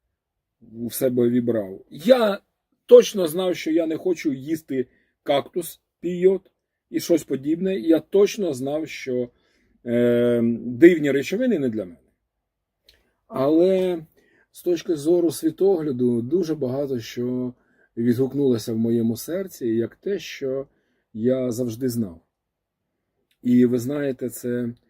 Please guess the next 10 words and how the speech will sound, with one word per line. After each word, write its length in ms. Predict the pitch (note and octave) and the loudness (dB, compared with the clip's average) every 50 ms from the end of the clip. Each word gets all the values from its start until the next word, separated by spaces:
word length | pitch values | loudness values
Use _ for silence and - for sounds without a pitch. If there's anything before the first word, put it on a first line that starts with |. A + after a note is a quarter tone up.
| _ _ _ _ _ _ _ _ | _ _ _ _ _ _ _ _
м, 340 | - D#2 - D2+ D2+ D2+ - - _ _ _ _ _ _ _ _ _ _ _ _ _ _ _ _ _ _ _ _ _ _ _ _ | -20 -18 -16 -14 -14 -14 -14 -16 _ _ _ _ _ _ _ _ _ _ _ _ _ _ _ _ _ _ _ _ _ _ _ _
дійсно 640 | G#2+ A2 B2 C#3 C#3+ B2 - - A#2+ A2 G#2+ G#2 G2+ | -6 -6 -4 -4 -4 -10 -8 -8 -8 -8 -8 -10 -12
справило 560 | - - _ B2 A#2 A2 G#2+ G#2 G#2 G#2 G#2 | -16 -14 _ -6 -2 0 0 0 0 -2 -4
на 100 | G#2 G#2 | -4 -6
мене 220 | G#2 G#2 G#2 G#2 | -4 -4 -4 -4
враження, 680 | G2+ G#2 A#2 B2 C#3+ - - - D#3 D#3 C#3 C3+ B2+ B2+ _ _ _ _ _ _ _ _ _ _ | -4 -4 -4 -4 -4 -4 -6 -8 -10 -10 -10 -10 -10 -12 _ _ _ _ _ _ _ _ _ _
і 560 | A2 G#2 G#2 G#2 G#2 G#2 G#2 G#2 G2+ G2+ G2+ G2+ F#2+ - _ _ _ _ _ _ _ _ _ _ | -8 -6 -4 -2 -2 -2 -2 -2 -2 -2 -4 -6 -8 -12 _ _ _ _ _ _ _ _ _ _
я 760 | - - G2 F#2+ G#2+ G#2+ G#2+ G#2+ G#2+ G#2 G#2 G#2 G2+ G2 G2 F#2+ F#2+ _ _ _ _ _ _ _ _ _ _ _ _ _ _ _ _ _ _ _ _ _ _ _ _ _ _ _ | -16 -16 -12 -6 -4 -2 -2 -2 -2 -2 -4 -4 -4 -6 -8 -10 -12 _ _ _ _ _ _ _ _ _ _ _ _ _ _ _ _ _ _ _ _ _ _ _ _ _ _ _
отримав 440 | - C3+ A#2 C#3 C#3 C3 A#2+ A2+ G#2+ | -12 -8 -4 0 2 4 4 4 2
задоволення 760 | G2+ A#2 A2+ A#2+ A#2 A2+ A2 G#2 G2+ F#2+ F#2+ F#2+ F#2+ F2 - | -2 -2 0 0 0 0 0 -2 -2 -6 -10 -16 -18 -20 -20